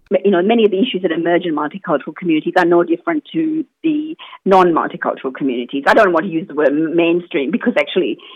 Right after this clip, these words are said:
as people from multicultural backgrounds, I'm one myself. We're very mainstream. <laughs> Okay, <laughs> you know, <laughs> we have, um, you know, Australia is a diverse, um, uh, population.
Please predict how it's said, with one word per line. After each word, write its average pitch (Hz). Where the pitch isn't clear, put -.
as -
people 202
from 165
multicultural 170
backgrounds, 139
I'm 170
one 143
myself. 151
We're 202
very 170
mainstream. 147
<laughs> -
Okay, 285
<laughs> 320
you 214
know, 175
<laughs> -
we 208
have, 208
um, 160
you 190
know, 120
Australia 196
is 180
a 175
diverse, 170
um, 147
uh, 139
population. 135